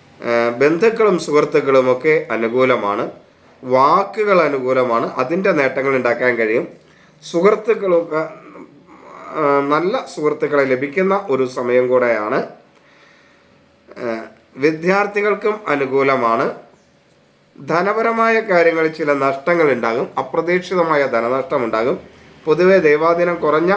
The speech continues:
ഒരു ദിവസമാണ്. മക്കളും ജീവിത പങ്കാളിയും ഒക്കെ ആയിട്ട് കലഹം ഉണ്ടാകാനുള്ളൊരു സാധ്യതയുണ്ട്.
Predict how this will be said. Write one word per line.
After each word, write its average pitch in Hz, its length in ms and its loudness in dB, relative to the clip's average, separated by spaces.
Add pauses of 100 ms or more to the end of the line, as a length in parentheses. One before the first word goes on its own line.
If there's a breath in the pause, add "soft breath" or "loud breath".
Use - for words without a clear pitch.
(100)
ഒരു 131 120 -2
ദിവസമാണ്. 123 680 0 (1000)
മക്കളും 160 560 -2
ജീവിത 175 380 0
പങ്കാളിയും 185 640 2
ഒക്കെ 160 180 -4
ആയിട്ട് 147 640 2 (340)
കലഹം 170 380 0
ഉണ്ടാകാനുള്ളൊരു 151 520 0
സാധ്യതയുണ്ട്. 143 880 0